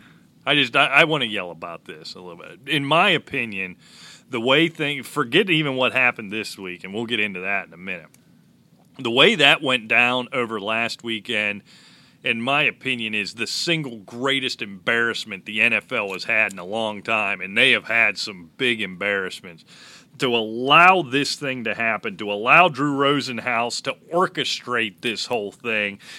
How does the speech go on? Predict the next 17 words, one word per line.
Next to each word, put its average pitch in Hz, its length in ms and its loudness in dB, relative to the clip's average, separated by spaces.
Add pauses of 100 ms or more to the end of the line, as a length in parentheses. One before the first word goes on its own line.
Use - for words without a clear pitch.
and 135 140 0
believe 135 320 2
me, 123 120 2
anybody 143 400 2
saying, 135 460 0
there's 117 160 -4
so 156 140 -2
many 131 160 -4
people 127 340 -8
saying, 123 460 0
especially 123 420 -2
in 104 100 -8
Pittsburgh, 117 540 -4
all 104 180 -4
these 107 120 -8
dumb 110 320 -6
yinzers, 110 540 -4